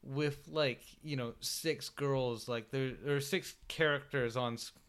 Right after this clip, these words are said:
in, in the story, the, it's still, like, you know, easy to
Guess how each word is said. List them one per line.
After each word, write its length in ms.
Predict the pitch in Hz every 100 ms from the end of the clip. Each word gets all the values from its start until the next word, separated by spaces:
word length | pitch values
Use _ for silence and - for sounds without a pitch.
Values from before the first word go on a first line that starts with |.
| - - - - -
in, 600 | 170 151 139 135 131 123 -
in 200 | 156 143
the 120 | 123 -
story, 760 | - - 160 139 123 110 104 - - - _ -
the, 460 | 151 156 151 139
it's 120 | 151
still, 280 | 139 - 175
like, 300 | 151 135 131
you 100 | 156
know, 140 | 131 120
easy 440 | 160 156 143 147 131
to 260 | 120 113